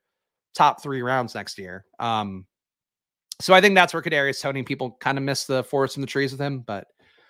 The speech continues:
um, that's obviously my take. Uh, all right. We got Cleveland here.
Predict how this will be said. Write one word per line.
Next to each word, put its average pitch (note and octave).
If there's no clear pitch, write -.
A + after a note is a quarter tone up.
um, G#2
that's A2+
obviously A2
my A2
take. G3
Uh, B2+
all C#3
right. C#3
We -
got B2
Cleveland G3
here. D#3